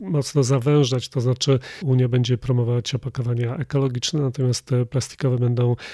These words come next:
co do zasady droższe i tutaj, e, wszystkie napoje, o, właśnie, m, sprze-, sprzedawane, e, w opakowaniach plastikowych mogą, mogą trochę, m, rzeczywiście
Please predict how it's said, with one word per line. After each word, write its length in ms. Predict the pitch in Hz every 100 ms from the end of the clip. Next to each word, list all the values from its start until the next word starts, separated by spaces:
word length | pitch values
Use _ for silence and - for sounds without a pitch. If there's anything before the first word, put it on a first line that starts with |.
| - 170
co 140 | 151 127
do 80 | 123
zasady 420 | 120 - 117 113
droższe 680 | 123 165 - - 131 139 170 - - -
i 100 | 127
tutaj, 580 | 139 131 139 135 135 160
e, 560 | 139 135 131 131 131
wszystkie 640 | 123 - 143 - - 131 123
napoje, 840 | 123 - 131 127 123 120 127 143
o, 360 | 151 156 - 175
właśnie, 380 | 131 120 - 127
m, 880 | 123 147 - - 151 123 123 123 117
sprze-, 420 | - 143 139 -
sprzedawane, 720 | - 143 131 117 131 131 120 - - - _ -
e, 220 | 156 123
w 60 | 131
opakowaniach 600 | - 120 135 123 123 -
plastikowych 720 | 127 - - 143 123 123 -
mogą, 600 | 120 123 123 117 120 139
mogą 300 | 123 113 117
trochę, 280 | 127 101 117
m, 640 | 117 117 147 120 120 117
rzeczywiście 640 | 110 117 - 135 - 120